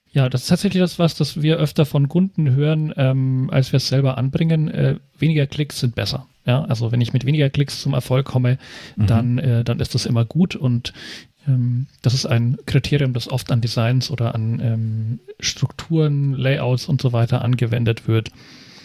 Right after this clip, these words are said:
Speaker 1: Und das ist eben auch nicht immer richtig. Das ist schon oft auch okay und oft richtig.
Speaker 2: Mhm.
Speaker 1: Ja, ähm, aber ich muss, ich, ich, ich greife an der falschen Sache, äh, Sache an, wenn ich sag, ich muss Klicks-, Klickzahlen optimieren. Ja, was ich eigentlich optimieren möchte,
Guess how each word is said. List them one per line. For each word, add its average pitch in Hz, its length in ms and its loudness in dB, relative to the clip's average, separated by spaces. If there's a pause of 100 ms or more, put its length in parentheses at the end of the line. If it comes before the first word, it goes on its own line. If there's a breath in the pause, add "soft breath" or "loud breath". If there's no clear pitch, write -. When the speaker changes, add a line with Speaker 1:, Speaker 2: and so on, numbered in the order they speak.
(480 loud breath)
Speaker 1:
Und 131 340 0
das 139 160 2
ist 165 100 0
eben 156 140 2
auch 175 100 -2
nicht 185 140 2
immer 135 160 2
richtig. 127 240 -2
Das 127 100 2
ist 143 160 -2 (240)
schon - 460 -2 (260)
oft - 400 -2
auch 131 200 2
okay 143 360 0
und 143 120 0
oft 131 260 0
richtig. 190 420 -2 (200 loud breath)
Speaker 2:
Mhm. 98 320 2
Speaker 1:
Ja, 135 240 2 (480 loud breath)
ähm, 135 280 0 (440)
aber 139 540 0
ich 127 180 -8
muss, - 380 0
ich, - 200 -4
ich, - 220 -10
ich - 400 -8
greife 139 280 0
an 147 60 2
der 143 80 2
falschen 131 300 0
Sache, 131 280 0
äh, 151 200 2
Sache 127 380 0
an, 120 160 0
wenn 117 100 0
ich 113 140 -2
sag, 110 240 -2
ich - 160 -4
muss - 280 0 (120)
Klicks-, - 440 -2 (280)
Klickzahlen 127 420 0
optimieren. - 460 -4 (400)
Ja, 143 100 2
was 131 120 0
ich - 140 -16
eigentlich 147 320 2
optimieren 131 480 0
möchte, 175 440 0